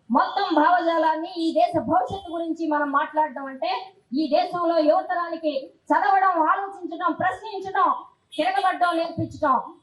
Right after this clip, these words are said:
ఈ కాలంలో తిరుగుబాట్ల జరుగుబాటే లేక చస్తుంటే అంటుంటారు. మిత్రులారా, కాలం జరుగుతూనే ఉంటుంది. కాలాన్ని ఎవడైతే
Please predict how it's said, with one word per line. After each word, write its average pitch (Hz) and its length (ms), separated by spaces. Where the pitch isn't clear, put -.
ఈ 330 180
కాలంలో 415 540
తిరుగుబాట్ల 359 640
జరుగుబాటే 359 540
లేక 330 160
చస్తుంటే 311 560
అంటుంటారు. 285 640
మిత్రులారా, 370 600
కాలం 370 520
జరుగుతూనే 359 460
ఉంటుంది. 320 600
కాలాన్ని 370 540
ఎవడైతే 381 440